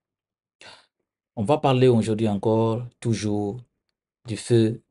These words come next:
général Sadiba Koulibaly. Comme vous le savez, la famille, euh, depuis, euh, la mort du feu général Sadiba Koulibaly,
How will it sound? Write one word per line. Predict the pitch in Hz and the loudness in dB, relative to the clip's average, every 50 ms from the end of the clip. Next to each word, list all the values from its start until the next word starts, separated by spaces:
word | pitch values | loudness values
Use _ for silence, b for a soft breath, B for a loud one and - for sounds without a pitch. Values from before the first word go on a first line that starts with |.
| _ _ | _ _
général | - 113 95 110 101 104 104 104 104 101 98 | -14 -8 -4 -2 0 2 2 2 2 0 -2
Sadiba | - - 101 95 95 98 92 104 98 98 90 92 _ | -2 -2 -2 -2 -2 -4 -2 -2 -2 -2 -2 -6 _
Koulibaly. | - 95 90 87 92 85 - - - - _ _ _ _ _ _ _ _ _ _ _ _ _ _ _ _ _ _ _ _ _ _ _ _ _ _ _ _ _ _ _ _ _ _ _ _ _ | -8 -6 -6 -4 -4 -4 -6 -6 -14 -18 _ _ _ _ _ _ _ _ _ _ _ _ _ _ _ _ _ _ _ _ _ _ _ _ _ _ _ _ _ _ _ _ _ _ _ _ _
Comme | - 110 107 | 0 0 0
vous | 101 | 2
le | 104 101 | 0 0
savez, | - - 107 101 101 123 135 139 143 147 151 - - _ _ _ _ - | 2 2 2 4 4 6 4 6 4 2 0 -4 -10 _ _ _ _ -6
la | 101 95 | -6 -6
famille, | - - 107 104 104 110 113 123 123 123 127 127 - - - _ - _ _ _ _ _ _ _ _ _ _ _ _ _ 240 _ _ _ _ 233 - 240 _ - 240 _ _ _ _ _ - _ _ _ _ - | -2 -2 0 2 4 4 4 4 4 2 2 0 -2 -8 -14 _ -20 _ _ _ _ _ _ _ _ _ _ _ _ _ -20 _ _ _ _ -20 -20 -20 _ -20 -20 _ _ _ _ _ -20 _ _ _ _ -2
euh, | 101 104 107 107 110 110 110 110 107 107 104 104 104 101 98 98 95 95 95 | 2 4 6 6 8 8 8 8 6 6 6 6 6 6 6 4 4 2 0
depuis, | 95 110 113 107 - 151 156 160 156 | 2 2 2 2 2 -2 2 6 8
euh, | 143 139 131 120 110 98 - - - _ _ _ _ _ _ _ _ _ _ _ _ _ _ _ _ _ _ _ _ _ | 8 10 8 8 4 2 -4 -10 -20 _ _ _ _ _ _ _ _ _ _ _ _ _ _ _ _ _ _ _ _ _
la | 120 113 113 110 | 2 2 4 4
mort | 113 120 123 123 123 120 113 107 98 - - - - - _ _ _ | 6 8 8 8 8 8 6 2 0 -4 -8 -14 -18 -20 _ _ _
du | - 104 98 | -10 -10 -8
feu | - - 120 | -2 0 0
général | 110 101 107 104 104 101 98 | 2 2 2 2 2 0 -2
Sadiba | - - 107 92 101 98 104 104 101 | 0 0 -2 -2 -2 -2 0 -2 -2
Koulibaly, | - - 101 92 92 90 95 92 95 113 127 139 147 147 147 | -2 -2 -2 -2 -2 -2 -2 0 0 0 0 -2 -2 -4 -8